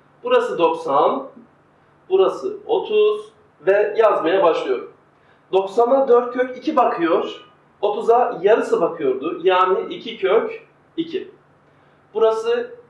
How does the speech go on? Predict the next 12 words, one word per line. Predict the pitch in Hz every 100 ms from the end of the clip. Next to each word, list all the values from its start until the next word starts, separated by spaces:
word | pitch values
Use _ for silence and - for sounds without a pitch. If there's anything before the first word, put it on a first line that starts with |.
| _ 143
dört | 202 214 -
kök | 165 - - - _ _
iki | 120 - 147 - - - _ _ _ -
ve | 208 - 165
C'ye | 160 214 233 226 -
doğru | - 190 - - 208
adım | 196 160
adım | 151 214 - - -
geliyoruz. | - 117 - - - _ _ _ _ _ _ _ _ _ _ _ _ _ _ _ _ _ _ _ _ _ _ _ _ _ _ -
Burası | 247 240 254 262 - 214
altmış | 233 247 262 -
derece, | 247 220 147 147 - -